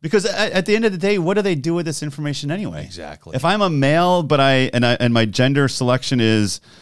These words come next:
Speaker 1: uh, gender fluid, I mean, what do they do with that? You know what? What do they do with it?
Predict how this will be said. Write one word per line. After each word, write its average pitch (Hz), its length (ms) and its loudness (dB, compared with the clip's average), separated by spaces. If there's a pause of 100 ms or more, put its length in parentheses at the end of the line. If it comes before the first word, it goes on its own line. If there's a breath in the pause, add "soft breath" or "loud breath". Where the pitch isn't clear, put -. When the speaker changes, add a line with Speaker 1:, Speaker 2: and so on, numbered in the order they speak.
(380 loud breath)
Speaker 1:
uh, 107 220 0
gender 120 340 2
fluid, 120 460 0
I - 40 -6
mean, 147 140 0
what 170 120 0
do 220 40 0
they 220 140 0
do 147 180 -4
with 175 140 -4
that? 110 260 -4
You 120 140 -2
know 151 80 -2
what? 147 260 -4 (220)
What 165 140 -6
do 208 60 -4
they 202 120 -2
do 196 160 -6
with 269 120 -8
it? - 120 -20